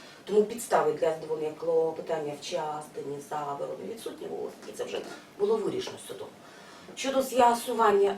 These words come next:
даних, то я пере-, перепрошую, це не відноситься до компетенції суду. Якщо ви вважаєте звернутися до суду за, за, за захистом своїх прав, вам відомо або ні, ви можете скористатися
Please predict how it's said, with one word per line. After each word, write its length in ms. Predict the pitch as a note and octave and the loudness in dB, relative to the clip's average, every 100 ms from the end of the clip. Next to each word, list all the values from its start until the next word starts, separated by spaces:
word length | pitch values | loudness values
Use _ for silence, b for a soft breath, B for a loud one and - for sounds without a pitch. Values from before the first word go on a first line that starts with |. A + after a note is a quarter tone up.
| - | 4
даних, 420 | B3 D4 A3+ - - | 6 8 6 -4 -6
то 80 | |
я 220 | E3+ E3+ - | -2 -2 -2
пере-, 400 | F#3+ F3 D#3+ D#3 D3+ - | -4 0 0 0 -4 -2
перепрошую, 560 | F#3 C#3+ - C#3 - - | 0 0 -6 -10 -10 -10
це 80 | E3 | -8
не 100 | C#3+ | -8
відноситься 440 | D3+ D3+ - D#3+ C#3+ | -8 -10 -10 -10 -8
до 80 | |
компетенції 840 | C3+ D3 D3+ D#3 C#3 G3+ G#3 - G#3 - | -6 -6 -6 -8 -6 -4 -4 -4 -10 -6
суду. 240 | C#4 B3 B3 B B B | -6 -6 -8 B B B
Якщо 460 | - G3+ G3 G3 C4 | 0 2 2 0 -2
ви 80 | B3 | -2
вважаєте 540 | A3+ E3+ F3 - - | -2 -2 0 0 -4
звернутися 760 | - D3+ E3+ F3 F3 - - D3 | -10 -8 -4 -2 -4 -10 -10 -10
до 80 | - | -10
суду 160 | C#3+ - D3+ | -14 -10 -8
за, 100 | E3 | -6
за, 240 | D#3 D3 - | -6 -8 -8
за 100 | - D3+ | -12 -10
захистом 460 | D3 C#3+ C3+ - C#3 - B B B B B B - - | -10 -10 -14 -12 -12 -12 B B B B B B -20 -16
своїх 320 | - D#3 D3 D#3 | -10 -6 -6 -4
прав, 240 | D#3+ - | -2 0
вам 200 | E3 D#3 | 0 -2
відомо 460 | D#3+ D3+ C3 A#2+ - | -2 0 0 -2 -8
або 220 | D3 D3 | -10 -6
ні, 140 | D#3 C3+ | -4 -4
ви 180 | B2 B2+ | -6 -8
можете 280 | B2 - C3+ | -10 -12 -14
скористатися 920 | - D#3 D#3 C#3+ C3 B2 - - | -10 -10 -8 -10 -10 -12 -12 -12